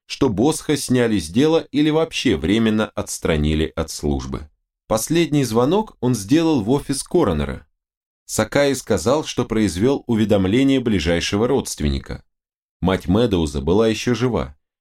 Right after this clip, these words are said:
и её разыскали в Новой Иберии, штат Луизиана. У неё не было денег, чтобы послать за телом сына и похоронить его. Она не видела его восемнадцать лет. Билли Медоуз не наведывался домой.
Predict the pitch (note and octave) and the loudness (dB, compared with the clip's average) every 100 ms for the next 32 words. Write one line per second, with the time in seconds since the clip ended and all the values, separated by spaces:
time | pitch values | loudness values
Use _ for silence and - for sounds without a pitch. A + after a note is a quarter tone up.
0 | _ G#2+ B2 F3+ F#3+ D#3 C#3+ - D#3+ E3 | _ 2 4 4 2 0 -4 -2 0 0
1 | D3+ F2+ A2+ C#3 D3 - D3 A#2+ F#2 D2 | 0 0 2 2 0 -2 -2 2 2 0
2 | C2+ - _ _ - - G#2 G2 - G2 | -4 -8 _ _ -14 -2 0 0 -4 -2
3 | G#2+ G#2 F#2 G#2+ C#2 B1+ - _ _ _ | 0 2 2 0 -2 -8 -18 _ _ _
4 | _ _ A#2+ E3+ F#3 G3+ F3 F3 D#3+ F#3+ | _ _ -2 0 0 0 2 0 0 0
5 | B2 D2+ - - E2+ F2 F2+ E2+ G2+ A2+ | 0 -2 -6 -6 -2 0 -2 -2 0 0
6 | F2 F#2 - G#2 G2 F#2 D3+ D3+ D3 - | 0 -2 0 0 0 0 0 0 -2 -4
7 | A2+ B2+ - A#2+ G#2+ C#2 - C2 G#1+ - | -6 -4 -2 -2 -2 -4 -6 -8 -8 -12
8 | _ _ _ _ E2+ G#2 A2+ A2+ C3+ C3 | _ _ _ _ 0 2 2 2 2 2
9 | B2+ B2 A#2+ A2 G#2 A2 F#2 F2+ F#2 - | 2 2 2 -2 -2 0 0 0 -2 -4
10 | G2+ F2+ C2 - _ _ _ _ _ - | -6 -4 -6 -6 _ _ _ _ _ -2
11 | G2+ B2 B2 B2+ D3+ A2 D2+ C#2 - F#2 | 4 6 6 4 2 2 -2 -2 0 2
12 | G#2 G2 G#2 A2+ G#2 G2+ - F#2+ F#2+ E2 | 2 2 2 2 0 -2 -2 -2 0 -2
13 | C2 - | -6 -10